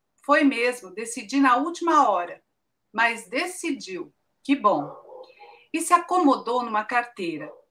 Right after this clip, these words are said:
O alívio do peso nos ossos, num ai, "Mais teimosa que tu." "Ô, seu Mário, do bar, também vem." "E o Tonho, lá da feira?" "Vem, vem com o filho,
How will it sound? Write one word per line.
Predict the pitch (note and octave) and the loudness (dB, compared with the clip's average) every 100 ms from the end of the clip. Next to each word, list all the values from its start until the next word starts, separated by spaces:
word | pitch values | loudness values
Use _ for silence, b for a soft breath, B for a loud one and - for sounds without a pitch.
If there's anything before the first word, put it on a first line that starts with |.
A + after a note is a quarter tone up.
| _ | _
O | F#3 | -2
alívio | F#3 G#3 C4 G#3+ G#3 | -2 0 -2 -2 -10
do | F3 | -12
peso | A3 A3+ G#3+ G#3+ | -8 -6 -6 -10
nos | F#3+ G3+ | -10 2
ossos, | G#3 A#3 A#3 A3+ G#3 | 6 6 4 -6 -12
num | G3+ G3 | -6 4
ai, | G#3 A#3 B3 - _ _ - | 6 6 4 -6 _ _ 0
"Mais | C4+ F4+ F4+ | 2 4 0
teimosa | C#4+ C4 A3+ A#3+ B3 | 0 4 4 4 2
que | B3+ C4+ | -6 -10
tu." | - E3 D3+ _ _ _ _ _ _ _ _ _ | -10 -14 -16 _ _ _ _ _ _ _ _ _
"Ô, | D#4 F#4 | 2 4
seu | F#4 D#4 | 4 4
Mário, | C4+ C4 D4 G3 F#3+ | 6 6 6 0 -6
do | A3+ A3 | -12 0
bar, | A#3+ D4+ C#4+ - | 4 4 2 -4
também | C4 E4 G#4+ | -6 -6 -6
vem." | C4 B3+ C#4+ - _ _ _ _ - | -4 0 0 0 _ _ _ _ -8
"E | E4+ | -6
o | F4 | -6
Tonho, | - C#4 B3 G#3+ | 2 4 4 -2
lá | G#3+ A3 | -4 -2
da | G#3+ | -2
feira?" | G#3+ G#3 F3+ D#3+ D3 | -6 -8 -10 -10 -10
"Vem, | F3 F#3 A#3 C#4 C4+ G3 | -6 -4 0 2 2 0
vem | G#3 C4 D4 | -4 -2 -2
com | G#4 | -4
o | G#4+ | -6
filho, | - E4+ D4+ F3+ | -2 -2 -2 -4